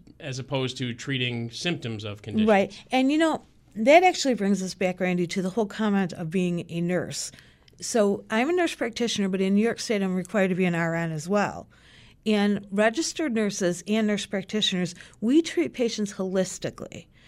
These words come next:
Speaker 2: We, in other words, treat the entire patient, mind, body, spirit.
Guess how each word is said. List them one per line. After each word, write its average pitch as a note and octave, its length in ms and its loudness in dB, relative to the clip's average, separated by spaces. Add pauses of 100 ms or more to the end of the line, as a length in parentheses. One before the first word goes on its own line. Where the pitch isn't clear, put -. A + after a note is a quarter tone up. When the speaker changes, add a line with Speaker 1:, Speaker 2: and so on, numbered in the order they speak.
(220)
Speaker 2:
We, A3 240 4
in A3 200 2
other A#3+ 180 2
words, G#3+ 260 2
treat - 320 -2
the G3 120 4
entire G3+ 400 0
patient, E3+ 520 -4 (260)
mind, G3+ 560 0
body, F#3 380 0
spirit. - 560 -6